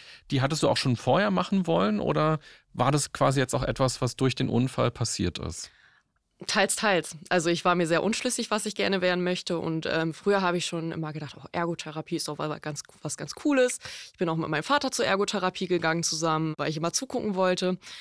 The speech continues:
Speaker 2: Aber da wusste ich halt immer, "Hm, Ergotherapie, die Ausbildung kostet was." <laughs> Jetzt ist die Ausbildung halt kostenlos und da habe ich ge-,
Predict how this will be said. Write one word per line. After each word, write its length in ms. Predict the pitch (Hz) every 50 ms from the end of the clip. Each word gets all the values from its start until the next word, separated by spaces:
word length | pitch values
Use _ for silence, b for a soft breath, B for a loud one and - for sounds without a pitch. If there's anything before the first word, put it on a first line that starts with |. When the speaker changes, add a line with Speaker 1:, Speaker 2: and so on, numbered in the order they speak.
| B B B
Speaker 2:
Aber 220 | - 185 156 180
da 140 | 175 180 175 180
wusste 220 | 185 - - -
ich 80 | - 185
halt 100 | 175 180
immer, 240 | 175 165 165 143
"Hm, 220 | 131 165 160 151 - -
Ergotherapie, 560 | - 170 170 165 165 - 170 151 160 - - 160
die 80 | 156 -
Ausbildung 400 | 156 165 - - 170 160 160 156
kostet 400 | - - 226 226 - - 165 151
was." 320 | - - 190 - - 285
<laughs> 800 | 220 214 254 233 226 233 - - - - - - - - - -
Jetzt 220 | 175 180 185 -
ist 180 | 196 185 - -
die 100 | 185 -
Ausbildung 540 | 170 185 190 - - - 170 170 170 170 170
halt 280 | 170 160 160 160 -
kostenlos 680 | - - 247 254 - - 247 233 220 220 220 220 214 -
und 60 | 202 185
da 80 | 180
habe 100 | 175 175
ich 80 | 165 -
ge-, 140 | 175 160